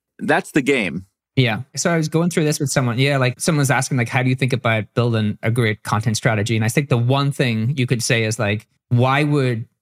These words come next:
Speaker 2: the person that you are trying to reach share this with anyone else? Like, if you can
Speaker 1: Yes.
Speaker 2: just nail that,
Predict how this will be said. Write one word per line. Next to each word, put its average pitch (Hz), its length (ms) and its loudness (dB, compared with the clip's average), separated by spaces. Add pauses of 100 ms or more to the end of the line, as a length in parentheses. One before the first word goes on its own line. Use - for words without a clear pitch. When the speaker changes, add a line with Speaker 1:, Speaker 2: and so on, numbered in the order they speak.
(160)
Speaker 2:
the 135 140 2
person 131 600 -2
that 120 140 -2
you 120 180 0
are 123 80 0
trying 120 320 -2
to 117 280 -2
reach 175 280 0
share 135 400 0
this 123 160 0
with 131 100 0
anyone 110 300 0
else? - 360 -6
Like, 139 100 2
if 139 60 2
you 220 80 2
can 269 80 4
Speaker 1:
Yes. 214 60 2
Speaker 2:
just 180 160 0
nail 139 340 2
that, 120 300 -2